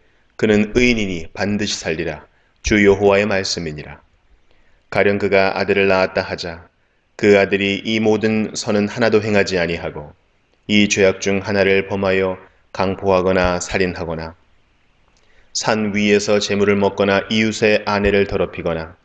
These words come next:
가난하고 궁핍한 자를 학대하거나 강탈하거나 빚진 자의 저당물을 돌려주지 아니하거나 우상에게 눈을 들거나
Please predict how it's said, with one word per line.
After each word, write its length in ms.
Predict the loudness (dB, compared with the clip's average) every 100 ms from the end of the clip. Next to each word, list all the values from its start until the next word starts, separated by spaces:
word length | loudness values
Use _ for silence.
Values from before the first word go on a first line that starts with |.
| _ _ _ _ _ _ _
가난하고 480 | 0 0 2 0 0
궁핍한 560 | -4 -2 -4 -2 -4
자를 260 | 2 4 4
학대하거나 760 | 2 0 -2 0 0 0 0
강탈하거나 920 | -2 -6 0 0 0 0 0 -2 -6 -16 _ _ -20 -20 -4
빚진 340 | -2 2 2
자의 180 | 4 2
저당물을 540 | 0 -2 0 0 0
돌려주지 580 | -2 -4 -4 -4 -6 -6
아니하거나 600 | -4 -8 -8 -10 -12 -14 -18 -20 _ _ _ _ 0
우상에게 540 | 0 2 2 4 2
눈을 260 | 0 -2 0
들거나 600 | 0 2 0 -4 -8